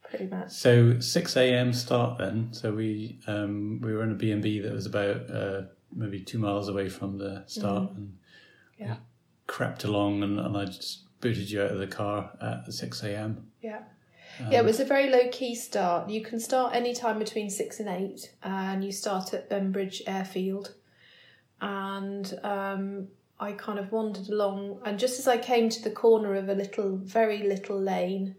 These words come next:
Speaker 1: um, kind of, like, one car wide lane, I heard this countdown from five and then a big kind of hooter going off. And obviously that was the main start.
Speaker 2: Mm.
Speaker 1: Um, when I managed to see a video of it later, it was very, very low key, you know, like, maybe twenty or thirty people actually went off on the dot.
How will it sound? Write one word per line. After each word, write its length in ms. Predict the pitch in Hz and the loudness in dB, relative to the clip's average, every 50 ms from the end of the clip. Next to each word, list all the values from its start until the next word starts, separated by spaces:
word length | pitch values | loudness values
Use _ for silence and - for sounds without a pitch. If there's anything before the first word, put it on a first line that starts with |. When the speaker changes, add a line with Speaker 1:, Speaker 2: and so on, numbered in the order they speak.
| - _ - | -14 _ -10
Speaker 1:
um, 460 | 196 190 185 190 190 190 190 190 190 - - _ _ - - _ _ _ | -8 -6 -4 -2 -2 0 -2 -2 -4 -8 -16 _ _ -20 -20 _ _ _
kind 160 | - - 190 185 | -8 -6 -4 -2
of, 60 | 185 | -2
like, 220 | 185 180 - - | -2 -4 -4 -2
one 240 | 202 196 190 185 190 | -2 -2 0 0 -2
car 340 | 185 - - 185 185 185 180 | -4 -4 -4 -4 -2 -2 -2
wide 400 | 180 180 180 180 185 190 185 - | -4 -4 -4 -2 -4 -4 -4 -2
lane, 520 | 185 185 180 180 185 190 196 190 190 190 - - _ _ _ _ _ _ _ - | -2 0 0 0 -2 -2 -4 -4 -6 -8 -10 -16 _ _ _ _ _ _ _ -8
I 60 | 196 | -6
heard 400 | 190 196 208 196 196 196 196 - | -4 -2 0 2 2 0 0 -4
this 180 | 196 190 - | -6 -8 -8
countdown 680 | - - - 220 208 190 - - 190 190 196 196 202 190 | -10 -8 -6 -4 -4 -4 -4 -4 -4 -4 -4 -4 -6 -6
from 200 | - - 190 185 | -6 -6 -6 -6
five 600 | - - 208 190 185 190 196 196 202 196 - - - - - - | -2 0 2 2 2 2 2 0 -2 -2 -6 -10 -16 -20 -10 -6
and 140 | 196 190 | -4 -2
then 120 | 190 190 190 | 0 0 0
a 20 | 190 | 0
big 320 | 196 196 190 - - _ | -2 -2 -4 -6 -12 _
kind 200 | - - 190 180 | -12 -6 -4 -2
of 200 | 180 180 185 - - _ - - | -2 -4 -4 -8 -14 _ -4 0
hooter 260 | 240 226 190 - 196 | 0 0 0 0 -2
going 260 | 190 185 180 180 180 | 0 0 0 0 0
off. 340 | 180 180 185 185 - - - - _ _ _ _ _ _ | -2 -4 -6 -6 -10 -14 -20 -20 _ _ _ _ _ _
And 80 | 208 208 | -4 -2
obviously 240 | 202 190 190 202 202 | -2 -2 -2 0 0
that 160 | 202 185 180 | 0 0 0
was 160 | 190 196 190 - | -2 -4 -4 -2
the 80 | 202 | -2
main 260 | 190 185 185 190 190 185 | -2 0 0 0 -2 -2
start. 680 | - - - 202 190 175 180 170 - - - - - - _ - 127 | -4 -4 -2 0 2 2 2 0 -4 -6 -10 -14 -16 -18 _ -2 0
Speaker 2:
Mm. 200 | 117 107 98 90 - - - _ _ | 0 0 -2 -4 -10 -14 -20 _ _
Speaker 1:
Um, 240 | - 196 190 196 202 | -4 -2 0 2 2
when 140 | 226 233 233 | 2 4 4
I 80 | 220 | 2
managed 460 | 214 214 214 208 202 202 202 - - - | 2 2 0 -2 -2 -4 -6 -6 -6 -4
to 100 | 208 196 | -4 -4
see 200 | - - 202 196 | -2 0 0 0
a 60 | 190 | 2
video 400 | 190 214 196 202 196 180 175 180 | 2 2 2 4 4 6 6 6
of 120 | 180 180 175 | 4 4 2
it 120 | 175 - | 0 0
later, 400 | 196 190 196 196 - - - 190 | 0 0 0 0 -2 -4 -4 -4
it 120 | 190 - | -4 -2
was 180 | 196 196 190 185 | -2 -4 -4 -6
very, 400 | - - - 185 180 180 190 196 | -2 0 2 4 4 4 2 2
very 180 | 190 190 180 185 | 0 -2 0 0
low 180 | 190 190 190 | -2 -2 -4
key, 200 | 190 - 196 185 | -4 -4 -4 -4
you 220 | 185 190 185 196 190 | -4 -4 -6 -6 -6
know, 160 | 180 185 196 | -6 -6 -6
like, 160 | - - - | -8 -8 -6
maybe 240 | 185 202 196 190 196 | -6 -4 -4 -4 -6
twenty 400 | 196 - - 190 185 185 - - | -6 -4 -2 -2 -2 -2 -2 -4
or 60 | 196 | -6
thirty 320 | 190 - 196 196 190 - - - | -6 -4 -6 -6 -6 -8 -8 -6
people 300 | 202 196 190 - 196 190 | -6 -6 -4 -4 -4 -4
actually 300 | - - - - 202 190 | -4 -4 -4 -4 -4 -2
went 240 | 190 196 190 - | -2 -2 -4 -4
off 280 | - - - 190 - - | -4 -6 -6 -6 -4 -4
on 160 | 180 185 190 190 | -2 -2 -2 -2
the 60 | 190 | -2
dot. 440 | 190 196 - - - - - - | -2 -2 -2 -2 -2 -6 -8 -12